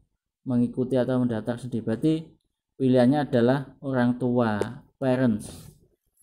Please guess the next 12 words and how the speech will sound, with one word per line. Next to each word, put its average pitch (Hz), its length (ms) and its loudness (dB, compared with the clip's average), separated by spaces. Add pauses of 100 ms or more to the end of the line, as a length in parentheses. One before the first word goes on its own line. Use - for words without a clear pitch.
(420)
Adolescent, 135 1400 2
adolescent 127 1040 0
ini 131 240 -2
adalah 127 400 -2
remaja, 120 720 0 (1800)
tiga 127 240 -6
sampai 120 320 -2
lima 123 240 2
itu 147 160 -4
belum 120 160 -2
remaja 127 400 0
ya. 110 160 -2